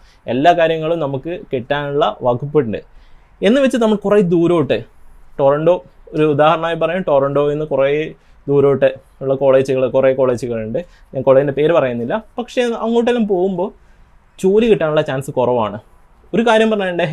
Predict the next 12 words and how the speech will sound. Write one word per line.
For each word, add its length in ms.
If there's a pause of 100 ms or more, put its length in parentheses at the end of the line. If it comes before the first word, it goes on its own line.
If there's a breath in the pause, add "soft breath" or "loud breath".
എൻ്റെ 140
friend 300
വന്നത് 280
കൊണസ്റ്റോക്ക 600
കോളേജാണ്. 580 (440 soft breath)
അവിടെ 240
വന്നേരം, 520 (180)
ആ, 20 (760)
ജോലിയില്ലാതെ 600 (420)
ഒന്നര 220
വർഷം 360 (520)
അവൻ 200